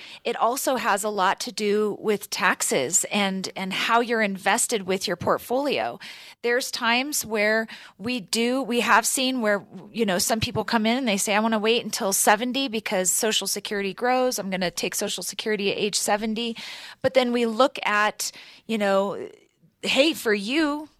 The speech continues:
and this happened just last month, hey, for you, taking a lot of pressure off of your, the money in your portfolio by starting Social Security before seventy is, is actually makes more sense for your situation. And so,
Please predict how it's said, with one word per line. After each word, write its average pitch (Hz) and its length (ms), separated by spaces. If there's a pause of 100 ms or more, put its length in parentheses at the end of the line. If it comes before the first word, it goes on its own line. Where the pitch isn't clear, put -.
(140)
and 214 220
this 254 240
happened 254 420
just 240 180
last 233 260
month, 247 240
hey, 254 180
for 247 160
you, 233 500
taking 254 360
a 233 80
lot 208 260
of - 160
pressure 220 680 (420)
off 226 280
of 220 120
your, 208 360
the 220 160
money 220 280
in 226 80
your 214 140
portfolio 208 960 (320)
by 196 140
starting 233 440
Social 226 300
Security 220 460
before 196 380
seventy 196 640
is, 196 200 (360)
is 208 380
actually 233 680
makes 233 320
more 269 160
sense 247 360
for 240 100
your 220 220
situation. 233 680
And 196 140
so, 240 240